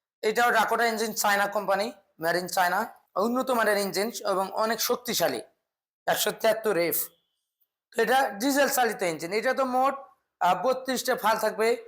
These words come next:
আর চাইলে যে কোনো জায়গায় চাষ করা সম্ভব, শুকনা কিংবা কাদা। তো এটার পাশাপাশি আমাদের আরো বড় মেশিনও আছে।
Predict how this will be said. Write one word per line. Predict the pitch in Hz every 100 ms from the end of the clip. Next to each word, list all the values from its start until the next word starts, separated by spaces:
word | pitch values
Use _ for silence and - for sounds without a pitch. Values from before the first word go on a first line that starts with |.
| - _ -
আর | 170 175
চাইলে | 180 220 220
যে | 226 240
কোনো | 240
জায়গায় | 233 220 220
চাষ | 220 202
করা | - 214
সম্ভব, | - 202 185 143
শুকনা | - 202 220 214
কিংবা | 214 208 214 208
কাদা। | 214 208 185 123 - - -
তো | 214 220
এটার | 226 262 277
পাশাপাশি | 262 254 254 262
আমাদের | 247 247
আরো | 240
বড় | 214 240 240
মেশিনও | 247 254 240
আছে। | 226 214